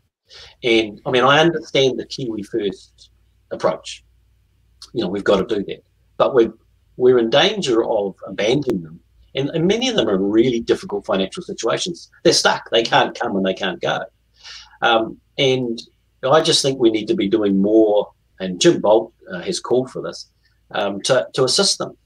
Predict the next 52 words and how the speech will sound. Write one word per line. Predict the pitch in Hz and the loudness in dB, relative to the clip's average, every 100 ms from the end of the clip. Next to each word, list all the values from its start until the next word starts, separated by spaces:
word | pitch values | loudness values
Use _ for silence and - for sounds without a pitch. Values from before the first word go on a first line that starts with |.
| _ - | _ 0
Because | - 160 135 | 2 4 4
the, | 147 | 6
wo-, | 151 185 - | 4 2 2
the, | 151 | 2
the, | 151 - - _ | 2 -8 -8 _
the | - | -2
worry | 147 196 139 | 2 4 2
for | - 104 | 0 -4
me | 120 104 | 0 0
is | 90 | -2
that | 104 | -8
in | 110 | -4
eighteen | 139 - 101 90 | -4 -2 -6 -4
months' | 82 - | -8 -10
time, | - - - - 143 _ _ _ _ | -12 -8 -8 -10 -20 _ _ _ _
especially | - - 104 | -4 -2 -2
when | 95 | 0
we | 98 | 2
open | 92 90 87 | 0 -2 -4
our | 113 | -2
own | 123 101 | -2 -2
hotel | 110 - 123 | -6 -4 -6
and | 85 _ _ _ _ | -6 _ _ _ _
other | 131 104 | 0 2
businesses | 90 110 - - 90 | 4 2 2 -4 -4
get | 113 | -6
back | - 98 85 | -4 -6 -8
up | |
and | - 95 | -10 -4
running, | 131 156 - _ _ _ _ | -2 -2 -8 _ _ _ _
we'll | 127 120 | 6 6
have | 143 135 | 6 0
the | 117 | -2
shortage | - 160 156 135 | 0 0 0 0
of, | 101 113 117 _ - | -4 -6 -12 _ -14
uh, | 90 90 | -10 -10
staff | - 110 131 120 | -6 -4 -4 -6
again, | - - - _ _ _ - - - - | -12 -16 -18 _ _ _ -20 -20 -10 -2
and | 104 98 | 0 0
we | 101 107 | -2 2
won't | 151 170 | 2 4
be | 110 | 2
able | |
to | 95 | 2
attract | - 90 - | -2 -6 -4
Kiwis | 107 92 87 | -4 -2 -4
back | - 80 - | -6 -6 -6
then | 110 | -10
'cause | - 92 - | -6 -8 -6
the, | 98 98 | -8 -6
the | 98 | -8
fundamental | - - 127 98 92 107 - 95 95 | -8 -2 -2 0 -2 -2 -2 -4 -4